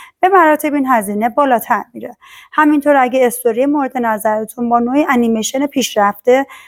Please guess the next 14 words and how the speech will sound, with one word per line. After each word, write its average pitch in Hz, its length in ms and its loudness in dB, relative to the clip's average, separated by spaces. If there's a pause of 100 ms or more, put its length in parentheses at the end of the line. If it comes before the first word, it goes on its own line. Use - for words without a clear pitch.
(180)
مثل 440 240 2
کاراکترهای 240 640 2
متحرک 254 680 0
یا 240 100 4
عناصر 240 460 -2
سه‌بعدی 226 600 -2
نیاز 214 280 -2
داشته 233 320 -6
باشه، 262 260 -2 (500)
قطعاً 349 360 0
تعرفه 233 320 0
رو 226 120 0
بالاتر 254 520 0
می‌بره. 196 500 -8